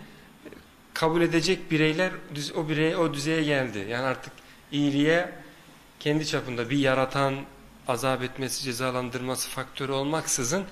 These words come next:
tutunabilir artık iyiliğe. Böylece Allah denen, din denen şey geçmişte ahlakın, iyiliğin toplumda, topluma aşılanabilmesi için oluşturulmuş bir araç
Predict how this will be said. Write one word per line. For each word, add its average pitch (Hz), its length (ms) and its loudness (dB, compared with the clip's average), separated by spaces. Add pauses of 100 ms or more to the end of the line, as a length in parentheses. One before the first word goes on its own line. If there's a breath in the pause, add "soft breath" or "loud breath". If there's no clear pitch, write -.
(260 loud breath)
tutunabilir 165 600 4
artık 113 400 -2
iyiliğe. 92 400 -8 (580 loud breath)
Böylece 156 340 4
Allah 156 340 2 (320)
denen, 120 380 -2
din 147 200 2
denen 120 260 0
şey 175 200 -8
geçmişte 151 640 -6 (1900 loud breath)
ahlakın, 139 580 0
iyiliğin 139 680 0
toplumda, 139 800 -2
topluma 139 360 -4
aşılanabilmesi 131 800 -4
için 147 200 -4
oluşturulmuş 139 720 -6
bir 151 140 -4 (300)
araç 156 520 2